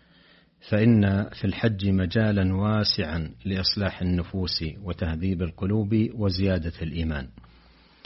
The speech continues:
فكم فيه من الدروس الرائعة والعبر المؤثرة في إقبال القلوب على الله، وشدة رغبها ورهبها ورجائها وخوفها، وكثرة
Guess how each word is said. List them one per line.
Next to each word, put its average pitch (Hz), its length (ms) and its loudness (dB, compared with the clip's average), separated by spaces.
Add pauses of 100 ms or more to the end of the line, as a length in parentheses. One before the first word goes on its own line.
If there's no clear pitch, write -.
(600)
فكم 143 280 6
فيه 120 300 6
من 101 180 8
الدروس 101 520 2
الرائعة 85 560 -2 (580)
والعبر 101 480 4
المؤثرة 87 720 -2 (640)
في 98 220 0
إقبال 101 380 2
القلوب 98 440 2
على 90 240 0
الله، 85 280 0 (640)
وشدة 110 600 2
رغبها 95 840 2
ورهبها 92 800 0
ورجائها 92 960 0
وخوفها، 87 840 -2 (720)
وكثرة 107 600 0